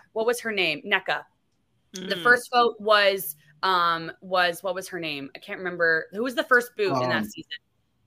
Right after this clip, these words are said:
Speaker 3: she, she wore the colors, very colorful.
Speaker 1: Yeah.
Speaker 3: Um, oh, I can't remember her name offhand.
Speaker 1: You know
Speaker 3: But
Speaker 1: who
Speaker 3: we,
Speaker 1: I'm
Speaker 3: I know who you're talking about.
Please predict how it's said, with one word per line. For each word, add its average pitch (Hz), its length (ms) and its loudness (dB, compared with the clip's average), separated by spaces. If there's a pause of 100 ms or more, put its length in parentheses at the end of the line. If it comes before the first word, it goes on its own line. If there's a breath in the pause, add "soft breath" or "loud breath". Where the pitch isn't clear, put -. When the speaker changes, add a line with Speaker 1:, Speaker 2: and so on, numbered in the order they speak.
(160)
Speaker 3:
she, 160 400 -2
she - 120 0
wore 160 180 6
the 139 80 4
colors, 113 400 -2
very 139 280 2
colorful. 147 360 0
Speaker 1:
Yeah. 135 240 6 (140)
Speaker 3:
Um, 110 520 -8 (300)
oh, 120 220 -6
I - 40 -6
can't 123 120 -8
remember 110 220 -6
her 110 40 -4
name 113 220 -4
offhand. 110 440 -6 (320)
Speaker 1:
You 277 120 0
know 302 100 6
Speaker 3:
But 302 140 4
Speaker 1:
who 320 60 6
Speaker 3:
we, 339 40 8
Speaker 1:
I'm - 80 0
Speaker 3:
I - 40 2
know 180 60 6
who 160 40 4
you're 139 80 2
talking 123 240 -2
about. - 260 -6